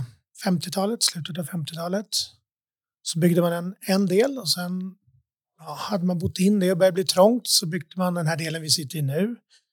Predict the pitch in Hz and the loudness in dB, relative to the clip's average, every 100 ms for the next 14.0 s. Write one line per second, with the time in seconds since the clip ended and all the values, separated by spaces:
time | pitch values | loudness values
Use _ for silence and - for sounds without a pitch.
0 | _ _ - 175 160 185 202 - - 151 | _ _ -6 -4 0 0 0 -4 -6 -6
1 | 180 214 240 - - 185 190 196 254 202 | -4 -4 -4 -10 -8 -6 -6 -6 -4 -4
2 | - 196 - 208 - 202 196 202 147 - | -4 -4 -2 0 0 0 -2 -4 -10 -12
3 | - 196 185 208 - - _ _ _ _ | -8 -2 -2 0 -2 -4 _ _ _ _
4 | _ _ _ - 175 - _ _ - - | _ _ _ -2 -2 -4 _ _ -6 -4
5 | - - _ _ _ _ _ _ _ _ | -6 -16 _ _ _ _ _ _ _ _
6 | _ - 185 175 170 170 - - 170 147 | _ 0 2 4 2 0 -2 -2 -2 -2
7 | - 214 147 - 143 147 156 180 226 180 | 2 4 4 2 0 -4 0 2 4 2
8 | 180 - 160 151 175 151 131 185 - 185 | 0 -2 -4 -4 -6 -4 -4 -4 -6 -6
9 | 180 165 165 180 185 175 185 180 185 - | -6 -6 -6 -6 -8 -10 -10 -10 -10 -6
10 | 180 185 190 - 190 185 _ _ _ - | -4 -4 -10 -12 -16 -18 _ _ _ -2
11 | 214 - 165 190 147 208 180 - 147 147 | -2 -2 -2 0 2 4 4 2 -4 -4
12 | 156 156 139 160 143 _ _ _ - 151 | -2 -4 -4 -6 -8 _ _ _ -6 0
13 | 147 185 135 139 135 - 160 - 156 | 0 0 -6 -12 -8 -8 -8 -14 -20